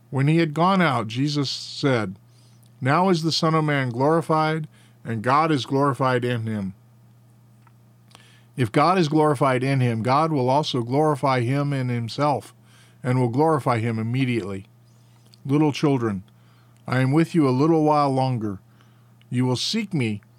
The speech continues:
and as I said to the Jews, now I also say to you, where I am going, you cannot come. A new commandment I give to you, that you love one another, even as I have loved you,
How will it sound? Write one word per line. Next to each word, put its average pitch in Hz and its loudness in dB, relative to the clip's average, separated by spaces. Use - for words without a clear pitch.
and 123 -2
as 131 0
I 131 0
said 180 0
to 185 0
the 165 2
Jews, 143 2
now 143 0
I 156 2
also 160 0
say 156 0
to 143 2
you, 151 4
where 131 2
I 156 0
am 139 -2
going, 143 0
you 135 -4
cannot 131 -4
come. 117 -4
A 113 -2
new 160 4
commandment 170 2
I 131 0
give 131 -2
to 117 -6
you, 104 -2
that 110 -4
you 117 -6
love 127 0
one 120 -2
another, 107 -6
even 139 -2
as 120 -2
I 127 2
have 117 -2
loved 110 -4
you, 113 -4